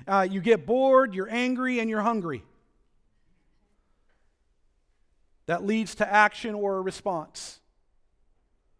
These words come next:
And what do you do when you walk by the fridge? You open it up, ooh,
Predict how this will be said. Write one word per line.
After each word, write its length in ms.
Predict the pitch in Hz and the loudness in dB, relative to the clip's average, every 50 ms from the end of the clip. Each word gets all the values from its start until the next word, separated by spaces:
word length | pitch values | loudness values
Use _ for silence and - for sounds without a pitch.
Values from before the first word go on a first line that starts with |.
| _ _ _ _ _ _ _ _ _ _ _ _ _ _ _ _ _ _ _ _ _ - | _ _ _ _ _ _ _ _ _ _ _ _ _ _ _ _ _ _ _ _ _ -8
And 80 | 160 | -4
what 80 | 170 196 | -2 -2
do 80 | 202 214 | -2 -2
you 100 | 220 190 | -4 -2
do 340 | 170 220 208 170 135 107 - - - - | 0 2 2 2 0 -4 -10 -16 -18 -12
when 100 | 160 156 | -10 -8
you 80 | 151 156 | -4 -2
walk 180 | 165 170 160 | -2 -2 -2
by 140 | - 170 170 | -2 -4 -4
the 80 | 165 - | -6 -8
fridge? 360 | - 165 160 139 123 110 123 | -8 -8 -8 -8 -8 -8 -8
You 60 | 151 | -8
open 160 | 170 160 165 | -6 -6 -4
it 60 | 175 | -4
up, 100 | - 190 | -4 -6
ooh, 560 | 208 208 220 226 202 180 151 131 117 104 87 | -6 -10 -12 -10 -10 -10 -10 -10 -12 -14 -16